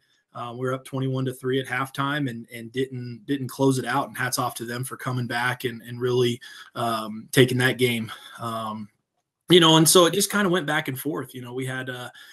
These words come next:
we had some moments where I thought we were a conference championship caliber team, and then some moments where we weren't. And so, um,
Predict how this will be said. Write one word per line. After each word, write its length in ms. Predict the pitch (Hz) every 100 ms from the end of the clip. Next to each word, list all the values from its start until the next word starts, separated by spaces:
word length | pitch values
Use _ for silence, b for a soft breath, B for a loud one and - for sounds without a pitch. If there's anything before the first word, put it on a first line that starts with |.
| B
we 80 | 147
had 100 | 139
some 120 | 139
moments 340 | 131 143 165 139
where 100 | 131
I 60 |
thought 280 | 131 139 135
we 120 | 135
were 280 | 135 127 113 b b b
a 80 | 127
conference 380 | 131 135 131 -
championship 480 | 143 135 135 139 135
caliber 380 | 131 135 127
team, 400 | 123 139 151 185 -
and 160 | 135
then 100 | 135
some 180 | 127 127
moments 360 | 127 131 131 131
where 240 | 127 127
we 140 | 127
weren't. 420 | 123 135 175 - - - 127
And 180 | 123
so, 440 | - - 135 131 127 B B B
um, 640 | 131 123 120 117 120 117